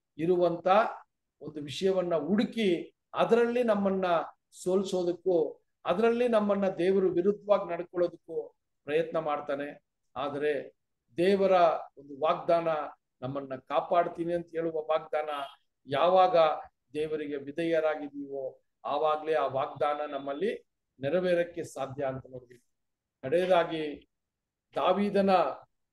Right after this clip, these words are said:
ಒಂದು ರಾಜ್ಯಭಾರಕ್ಕೆ ಬರುವಾಗ ಯಾವ ರೀತಿ ಒಂದು ಸ-, ಸಮಾರಂಭದ ಒಂದು ವಿಷಯ ಇತ್ತೋ, ಹಾಡು, ಕಿನ್ನರಿ ಬಾರಿಸುವುದು, ಮತ್ತೆ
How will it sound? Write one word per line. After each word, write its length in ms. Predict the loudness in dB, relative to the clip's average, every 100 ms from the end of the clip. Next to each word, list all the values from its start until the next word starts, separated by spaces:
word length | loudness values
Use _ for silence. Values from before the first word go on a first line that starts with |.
| -8
ಒಂದು 580 | -8 -6 -6 -6 -8 -4
ರಾಜ್ಯಭಾರಕ್ಕೆ 800 | -2 0 0 2 4 2 0 -4
ಬರುವಾಗ 480 | -6 -2 2 2 2 -2 -2 -10 _ _ -6
ಯಾವ 320 | 0 2 4
ರೀತಿ 600 | 2 -2 -2 -4 -4 -8 _ _ _
ಒಂದು 640 | -14 -10 -6 -4 -6 -12 _ _ _ -20
ಸ-, 520 | -18 -14 -10 -10 -10
ಸಮಾರಂಭದ 840 | -8 0 6 6 6 6 2 4 4 2 -2 -14 _ -18
ಒಂದು 540 | -16 -10 -10 -8 -12 _ _ _ _
ವಿಷಯ 360 | -12 0 0 0
ಇತ್ತೋ, 540 | -2 0 2 0 -6 _ _ _ _
ಹಾಡು, 480 | 2 6 6 4 0 -8 _ _ _ _ _ _ _
ಕಿನ್ನರಿ 480 | -6 -2 0 0 0
ಬಾರಿಸುವುದು, 880 | 0 0 0 -2 -2 -2 -4 -6 _ _ _ _
ಮತ್ತೆ 520 | -10 -2 2 2 2